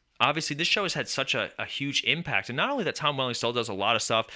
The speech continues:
Now they're doing the Talkville thing. There's, there's talks of revivals and cartoons and comics.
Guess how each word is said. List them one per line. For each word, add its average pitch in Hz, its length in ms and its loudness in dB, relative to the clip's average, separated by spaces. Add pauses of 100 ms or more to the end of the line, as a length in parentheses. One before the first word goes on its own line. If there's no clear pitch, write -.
(220)
Now 110 160 8
they're 127 120 2
doing 123 220 0
the 120 80 0
Talkville 104 540 2
thing. 107 220 2
There's, 104 240 0
there's 104 220 2
talks 113 280 2
of 107 100 -4
revivals 117 640 4
and 85 120 -4
cartoons 127 720 0
and 101 220 0
comics. 120 540 0